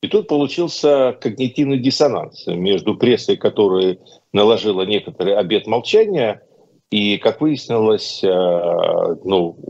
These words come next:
вовсе в, в Украине была и остаётся группа людей, которым тоже война,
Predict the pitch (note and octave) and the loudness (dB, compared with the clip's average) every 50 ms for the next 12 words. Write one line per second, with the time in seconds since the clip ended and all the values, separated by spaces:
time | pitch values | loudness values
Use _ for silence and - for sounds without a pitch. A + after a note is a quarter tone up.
0 | F2 E2 - - G2 A2+ A#2+ - - G2+ F2+ E2 F2+ F2+ _ _ _ _ _ - | -14 -14 -10 -4 0 0 0 0 0 -4 -4 -4 -4 -8 _ _ _ _ _ -4
1 | F#2+ F#2+ F2+ - F#2+ G#2 G#2+ G2+ F2 F#2 F#2 F#2 F2+ E2 D#2+ F2+ - G#2+ G2 E2 | -4 -2 -2 2 2 4 4 4 2 0 -2 -2 -2 -2 2 2 4 4 4 2
2 | - - - G2+ F2+ E2+ - - F#2+ F2+ E2 - - - F#2 D#2+ F#2 A2 G2+ - | 0 0 0 0 0 0 0 0 0 0 0 -4 -4 -4 -4 -2 -2 -2 -2 -2
3 | - G2 G2+ A2 A#2 D3+ G3+ A3 G#3+ A3 - A2 - - D#3 F3 F3+ D3 - - | -2 -2 -2 -2 -2 0 -2 -2 -2 0 -2 -2 0 0 0 0 0 0 -2 -4
4 | C#3 D#3+ D3+ D#3 C3+ F#2+ G2+ G2 G2 F2+ G#2 A#2+ C3+ D3+ C#3+ - | -4 -4 0 -2 -2 0 0 0 -2 -2 -2 -2 -2 -2 -2 -6